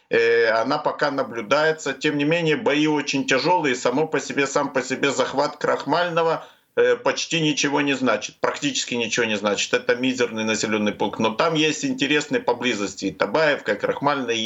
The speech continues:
есть любопытные высоты, есть любопытные дороги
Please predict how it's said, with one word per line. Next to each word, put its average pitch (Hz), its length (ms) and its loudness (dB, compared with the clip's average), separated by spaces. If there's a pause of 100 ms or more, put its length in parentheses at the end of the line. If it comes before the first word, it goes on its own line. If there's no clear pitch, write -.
есть 117 160 -2 (280)
любопытные 123 680 0
высоты, 120 540 0 (220)
есть 135 200 -2
любопытные 123 640 0
дороги 151 600 0